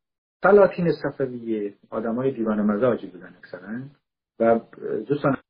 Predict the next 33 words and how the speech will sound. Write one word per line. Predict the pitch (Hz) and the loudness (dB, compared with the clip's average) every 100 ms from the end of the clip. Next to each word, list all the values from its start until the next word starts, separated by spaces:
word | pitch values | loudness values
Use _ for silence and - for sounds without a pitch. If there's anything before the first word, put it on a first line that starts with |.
| - | -2
عزیز | 113 110 127 | -2 0 -2
من، | 131 | -2
ادبیات | - 107 107 123 139 | 0 2 2 2 0
فارسیم | - 107 104 - 131 - | 0 0 0 -6 -4 4
اینه، | 131 104 98 - | 4 4 0 -6
در | 113 | -4
نتیجه | 117 - 117 | -4 -2 -2
اگه | 104 110 | 0 0
بعضی | - 110 107 | 0 0 0
وقتای | 107 - 113 | -4 -2 0
لغتایی | 110 104 98 - 117 110 | 0 0 -2 -2 0 0
براتون | 101 98 - 104 - | 0 -4 -8 -12 -10
قشنگ | 98 - 107 101 | -10 -4 -2 0
نیست، | 113 127 - _ - _ _ - | 0 -2 -6 _ -20 _ _ -4
دیگه | 101 113 120 | 2 2 4
دیوانه | 113 110 107 | 6 6 6
مزاج | 110 110 107 135 135 | 4 4 4 4 2
یک | 143 | -2
کلمه | - 110 110 135 | 0 0 2 0
کهنه | - 113 107 123 | 0 0 2 2
است. | 107 - 107 | 0 -2 -6
حالا | 107 | -2
به | 104 | -2
هر | 98 | -2
حال | 110 107 - - | -2 -4 -4 -10
امیدوارم | 104 104 104 107 104 | -6 -4 -4 -4 -4
بر | 104 | -8
من | 98 101 | -6 -4
ببخشید. | 104 - - _ _ _ _ _ _ _ _ | -4 -4 -8 _ _ _ _ _ _ _ _
این | 240 | 4
سلاطین | 233 208 180 170 175 156 147 _ _ - | 6 6 6 4 2 0 0 _ _ -2
دیوانه | 143 131 127 | 0 0 -2
مزاج | 117 110 104 - | -4 -2 -4 -6